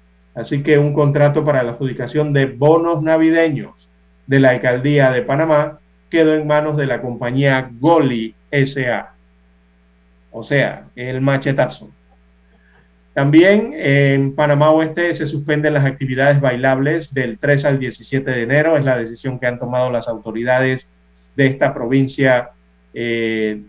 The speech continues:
dicen que del tres al diecisiete de enero del dos mil veintidós serán suspendidas las actividades bailables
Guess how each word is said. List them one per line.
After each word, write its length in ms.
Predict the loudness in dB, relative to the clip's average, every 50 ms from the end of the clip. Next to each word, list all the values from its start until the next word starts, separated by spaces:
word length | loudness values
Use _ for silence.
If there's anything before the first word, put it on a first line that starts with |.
| _ _ _
dicen 480 | -6 -2 0 0 0 2 0 0 0 0
que 100 | -2 -4
del 220 | -2 -4 -4 0
tres 160 | 0 2 4
al 140 | 4 2 2
diecisiete 500 | 0 -4 -8 -10 -8 -4 -4 -2 -2 -2
de 100 | -4 -4
enero 340 | -2 -2 0 2 2 2 2
del 120 | 2 0
dos 160 | -4 -8 -4
mil 180 | -2 0 0 0
veintidós 1040 | 0 -2 -4 -4 -6 -8 -6 -4 0 2 2 0 0 -2 -8 -14 -18 -20 -20 -20 _ _ _ _ _ _ _ _ _ _ _ _
serán 380 | _ -2 2 4 4 4 4 2
suspendidas 520 | -2 -2 -2 -4 -2 0 0 2 4 2
las 120 | 2 2
actividades 560 | -2 -4 -6 -6 -6 -2 0 2 2 2 0 0
bailables 680 | -2 -2 -2 0 0 0 0 0 0 0 0 -2 -4